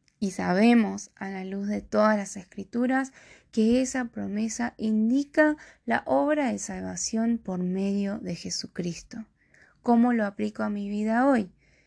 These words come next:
Entonces, en el día de hoy puedo estar, tratar de estar más consciente de que Dios está viendo cada movimiento que hago. Dios está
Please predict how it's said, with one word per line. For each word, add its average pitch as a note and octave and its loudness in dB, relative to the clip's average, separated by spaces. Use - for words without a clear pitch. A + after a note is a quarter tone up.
Entonces, G#3 -2
en G#3 4
el G3+ 2
día A#3 4
de A3 0
hoy C4+ 4
puedo A#3 -2
estar, A3+ -6
tratar D4 6
de C#4+ 6
estar A#3+ -2
más D4+ 2
consciente A3 -4
de G3 -6
que G#3 0
Dios D#4 0
está A3+ -4
viendo A3 4
cada C#4+ 0
movimiento G#3 -2
que G3 -10
hago. F#3+ -8
Dios B3 2
está A#3+ 0